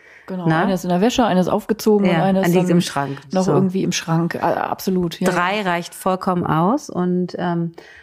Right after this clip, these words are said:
Speaker 2: ähm, da auch nicht den ganzen, das hängt da einfach nur so drin im Schrank. Ein schönes Tablett ist toll, wie du, äh, fürs, äh, damit ihr einfach euer,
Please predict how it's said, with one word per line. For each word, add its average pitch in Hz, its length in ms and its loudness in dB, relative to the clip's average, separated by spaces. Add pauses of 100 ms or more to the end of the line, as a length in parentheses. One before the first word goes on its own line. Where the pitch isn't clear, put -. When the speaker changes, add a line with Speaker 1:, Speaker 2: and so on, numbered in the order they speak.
(200)
Speaker 2:
ähm, 165 600 2
da 160 260 0
auch 165 120 -4
nicht 170 240 -2
den 151 120 2
ganzen, 151 220 0
das 151 100 -6
hängt 170 180 0
da 160 80 0
einfach 151 300 -4
nur 156 440 0
so 165 200 -4
drin 165 240 -2
im 156 160 0
Schrank. 156 340 -4
Ein 170 120 0
schönes 175 280 2
Tablett 185 460 0
ist - 220 -12
toll, 170 440 0 (520)
wie 165 60 -16
du, 165 100 2 (120)
äh, 160 300 2
fürs, - 400 -4
äh, 160 400 0
damit 160 320 0
ihr 156 120 0
einfach 160 420 -4
euer, 160 340 -2